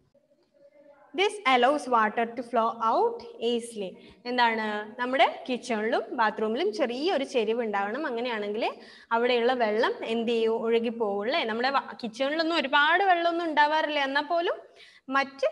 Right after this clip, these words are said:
ആ, ഫൗണ്ടേഷൻ വെച്ച് നോക്കുമ്പോൾ, മറ്റ് റൂമുകളുടെ സ്ഥിതി വെച്ച് നോക്കുമ്പോൾ എന്താണ്? ചെറിയൊരു ചെരിവ് വേണം എന്നാണ് പറയുന്നത്. അതുകൊണ്ട് നിങ്ങളുടെ വീട്ടിലെ കിച്ചണിൽ ഇന്ന് ചെ-, പോയിട്ട് ചെരിവുണ്ടോ എന്ന് ചെക്ക് ചെയ്തിട്ട്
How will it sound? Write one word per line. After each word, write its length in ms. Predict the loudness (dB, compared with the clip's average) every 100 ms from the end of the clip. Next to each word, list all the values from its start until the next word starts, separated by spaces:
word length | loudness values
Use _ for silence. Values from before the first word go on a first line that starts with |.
| -4 -20 _ _ _ _ -14
ആ, 260 | -8 -4 -2
ഫൗണ്ടേഷൻ 680 | 2 2 4 0 -2 -4 -2
വെച്ച് 240 | -4 -4
നോക്കുമ്പോൾ, 380 | -6 -6 -4 -2
മറ്റ് 400 | -2 -4 -2 0
റൂമുകളുടെ 840 | 0 0 0 0 0 0 -2 -8 -20 _ _ _ _
സ്ഥിതി 280 | -6 -2 0
വെച്ച് 260 | 0 -2
നോക്കുമ്പോൾ 400 | -4 -4 -4 -2
എന്താണ്? 340 | -2 -2 -4 -4
ചെറിയൊരു 460 | -4 0 0 0
ചെരിവ് 360 | -2 -2 -2 -2
വേണം 380 | -4 -4 -4 -4
എന്നാണ് 340 | -4 -2 0 0
പറയുന്നത്. 480 | 0 -2 -4 -6 -10 -16 -8
അതുകൊണ്ട് 340 | -2 -2 0 0 2 0
നിങ്ങളുടെ 240 | 0 0
വീട്ടിലെ 320 | 2 2 0
കിച്ചണിൽ 480 | -2 -6 -4 -2 0 -2 -6 -6
ഇന്ന് 200 | -4 -6
ചെ-, 220 | -6 -2
പോയിട്ട് 440 | 0 0 -2 -4 0
ചെരിവുണ്ടോ 520 | 0 0 -2 -4 -4
എന്ന് 140 | -4
ചെക്ക് 300 | -6 -6 -6
ചെയ്തിട്ട് 520 | -6 -6 -4 -4 -4